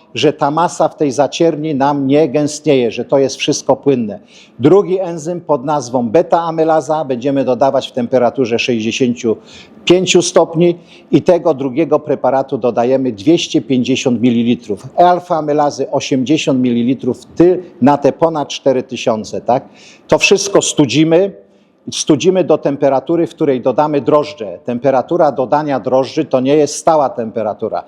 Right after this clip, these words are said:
To jest uzależnione od temperatury, która panuje na zewnątrz gorzelni, w środku gorzelni. Dzisiaj przy zimie, przy tych warunkach zimowych studzimy to wszystko, tą uparowaną masę do temperatury trzydziestu czterech stopni. Wtedy wyłączamy mieszadło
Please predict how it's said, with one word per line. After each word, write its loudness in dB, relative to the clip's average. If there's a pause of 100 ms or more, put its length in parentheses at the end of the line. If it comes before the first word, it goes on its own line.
(320)
To 4
jest 0
uzależnione 0
od -4
temperatury, 0
która 0
panuje 0
na -2
zewnątrz 0
gorzelni, 0
w -12
środku 0
gorzelni. -10 (400)
Dzisiaj 2 (500)
przy 4
zimie, 4
przy 0
tych 0
warunkach 0
zimowych 0 (300)
studzimy 0
to 0
wszystko, -2
tą -2
uparowaną 0
masę -2
do 0
temperatury -2
trzydziestu -2
czterech -2
stopni. -4 (460)
Wtedy 2
wyłączamy 2
mieszadło 0